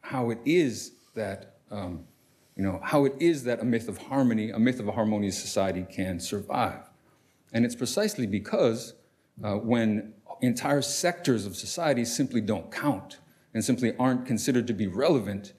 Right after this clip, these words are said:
uh, then it's very easy to say that there's a harmonious society. Everyone on T V, uh, you know, seems to agree. Everyone in the two parties that matter seems to agree. Um, everyone who's sort of, you know,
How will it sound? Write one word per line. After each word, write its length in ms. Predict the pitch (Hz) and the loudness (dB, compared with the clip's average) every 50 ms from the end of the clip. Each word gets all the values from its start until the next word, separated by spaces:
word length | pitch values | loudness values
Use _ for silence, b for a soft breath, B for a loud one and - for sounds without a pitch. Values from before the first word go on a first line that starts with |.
| b b b b | b b b b
uh, 100 | - 113 | -2 0
then 140 | 104 113 110 | 2 2 2
it's 100 | 107 95 | 2 2
very 200 | - 147 139 120 | 2 2 2 2
easy 260 | 127 160 175 147 123 113 | 2 0 0 0 0 0
to 100 | 113 104 | -2 -2
say 200 | - - 92 92 | 0 0 0 0
that 120 | 90 107 95 | 0 0 -2
there's 140 | 104 101 107 | 0 0 0
a 40 | |
harmonious 380 | - 110 98 95 95 92 90 87 | -2 0 0 0 0 -2 -4 -4
society. 340 | 101 98 - - 120 113 98 | -6 -6 -4 -2 -2 0 2
Everyone 360 | 117 120 113 123 117 113 104 | 2 2 2 2 2 2 2
on 140 | 98 92 92 | 0 -2 -4
T 240 | - - 110 101 92 | -4 -2 -2 -2 2
V, 420 | 95 123 123 123 120 120 120 B B B B B B - | 2 2 2 2 0 -2 -6 B B B B B B -4
uh, 340 | 95 87 85 82 80 - - | -2 -2 0 -2 -2 -4 -6
you 120 | - 87 76 | -6 -8 -8
know, 160 | - - 76 - _ - | -10 -12 -16 -16 _ -8
seems 320 | - - 113 98 90 - | -2 0 0 0 0 -2
to 140 | - - 87 | -4 -6 -6
agree. 460 | 82 85 80 95 113 123 131 139 135 - - - | -4 -4 -2 0 2 2 2 0 -2 -8 -6 -4
Everyone 340 | 107 98 104 117 110 110 110 | -2 0 2 2 2 4 4
in 80 | 110 110 | 2 2
the 60 | 101 | 0
two 180 | - - 123 | -2 -4 -4
parties 380 | - - 120 113 113 113 107 98 | 0 2 2 2 4 2 0 -2
that 120 | 101 92 | -4 -6
matter 300 | 95 110 127 127 127 123 | -2 0 0 2 2 2
seems 300 | 123 - - 113 107 - - | 2 0 -2 -2 -2 -4 -6
to 140 | - 95 92 | -8 -8 -6
agree. 380 | 92 90 104 113 120 131 143 131 B B B B B B B - | -4 -2 2 2 2 2 2 -2 B B B B B B B -4
Um, 160 | 104 101 98 104 | -2 0 0 0
everyone 320 | 110 107 107 104 113 113 | 2 2 2 2 2 2
who's 180 | 113 107 98 - | 2 2 0 0
sort 200 | - 110 98 92 | 0 0 2 0
of, 200 | 87 90 - 92 | -2 -4 -4 -2
you 100 | 95 98 | 0 0
know, 340 | 92 87 87 87 85 B | 0 0 -2 -4 -6 B